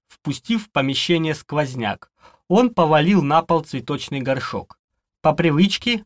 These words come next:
майор схватился за наган и отправился проверить,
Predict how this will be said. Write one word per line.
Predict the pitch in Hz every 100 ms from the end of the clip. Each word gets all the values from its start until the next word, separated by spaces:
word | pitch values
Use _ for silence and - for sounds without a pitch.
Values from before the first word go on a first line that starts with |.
| -
майор | 127 123 160 185
схватился | - 135 123 170 170 151
за | 135
наган | 143 143 131 101 90 - _
и | 135
отправился | 135 - 143 170 185 185 180
проверить, | 160 143 113 92 - -